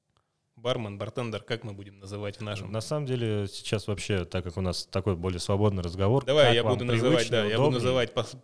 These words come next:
Speaker 1: как привычно бармен, да, который
Speaker 2: Вообще
Speaker 1: вот,
Speaker 2: не
Speaker 1: ну,
Speaker 2: важно.
Speaker 1: нравится просто как человек, как профессионал своего дела, и вот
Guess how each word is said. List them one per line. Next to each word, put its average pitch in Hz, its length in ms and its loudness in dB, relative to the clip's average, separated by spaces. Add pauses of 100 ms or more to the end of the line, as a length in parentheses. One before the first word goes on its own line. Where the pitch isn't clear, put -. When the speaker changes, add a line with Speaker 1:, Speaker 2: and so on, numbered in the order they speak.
(160)
Speaker 1:
как 120 160 -6
привычно 131 420 -2
бармен, 110 440 -2
да, 127 180 0
который 131 400 -2
Speaker 2:
Вообще 113 60 0
Speaker 1:
вот, 110 100 0
Speaker 2:
не 85 80 -10
Speaker 1:
ну, 190 220 -2
Speaker 2:
важно. 127 140 -8
Speaker 1:
нравится 131 520 6
просто 123 480 -8 (160)
как - 160 -14
человек, 180 600 -4 (120)
как - 180 -20
профессионал 135 640 -2
своего 117 300 -2
дела, 143 440 0
и 113 140 -6
вот 113 320 -6